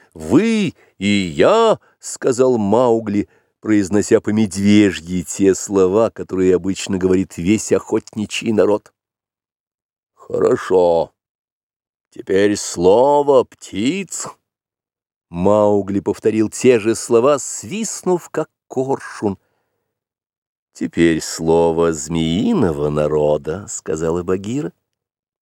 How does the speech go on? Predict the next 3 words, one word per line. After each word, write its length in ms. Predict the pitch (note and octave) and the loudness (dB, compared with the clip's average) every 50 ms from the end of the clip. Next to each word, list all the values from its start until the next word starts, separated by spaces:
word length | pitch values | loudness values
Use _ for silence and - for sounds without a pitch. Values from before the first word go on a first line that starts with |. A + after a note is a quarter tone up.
| _ _ _ _ _ _ _ _ _ _ _ _ _ - - - - _ _ | _ _ _ _ _ _ _ _ _ _ _ _ _ -20 -20 -20 -20 _ _
В 160 | - G2 A2+ | 0 4 4
ответ 500 | B2+ C3+ B2+ - - B2 F3+ G3 F#3+ - | 4 4 2 -2 0 0 0 0 0 -4
послышалось 1000 | _ - F#2+ F2+ - - - G2 G2 F#2+ F#2 - - G2+ F#2 F2+ F2+ - - - | _ -2 -2 -2 -2 -6 -2 0 0 0 0 0 0 2 2 2 0 0 -4 -12